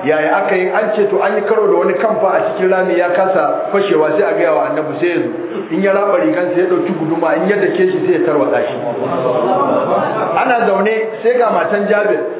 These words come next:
ita kuma ta ji labari ana kan aiki, ita ba ta yi komawa, sai ta duba ta ga cewa tana da wani ɗan cikin tafin hannu na gari, sai ta ɗiba, sai ta yi kulli da shi, ta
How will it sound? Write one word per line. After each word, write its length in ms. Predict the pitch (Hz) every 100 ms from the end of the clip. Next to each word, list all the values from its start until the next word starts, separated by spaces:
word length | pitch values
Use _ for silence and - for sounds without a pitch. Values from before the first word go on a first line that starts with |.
| -
ita 160 | - 240
kuma 240 | 240 233
ta 160 | 233 226
ji 60 | 240
labari 320 | 214 214 196 -
ana 240 | 233 202 -
kan 160 | 214 -
aiki, 480 | 202 202 202 -
ita 120 | - -
ba 80 | 202 349
ta 40 |
yi 120 | 339
komawa, 400 | 247 190 190 185
sai 160 | 196 202
ta 80 | 202
duba 320 | 208 202 - 196
ta 40 |
ga 80 | 196 196
cewa 240 | 196 180 -
tana 160 | 196 180
da 100 | 160
wani 240 | 170 196 190 170 -
ɗan 160 | 190 196 202
cikin 240 | 202 190
tafin 320 | 156 143 175
hannu 240 | 175 175 180
na 80 | 190
gari, 240 | 170 127 127 - - -
sai 160 | 160
ta 60 | 170
ɗiba, 300 | 180 180 - - - - -
sai 120 | 165
ta 100 | 165
yi 140 | 175 175
kulli 300 | 156 151 151
da 60 | -
shi, 160 |
ta 80 | -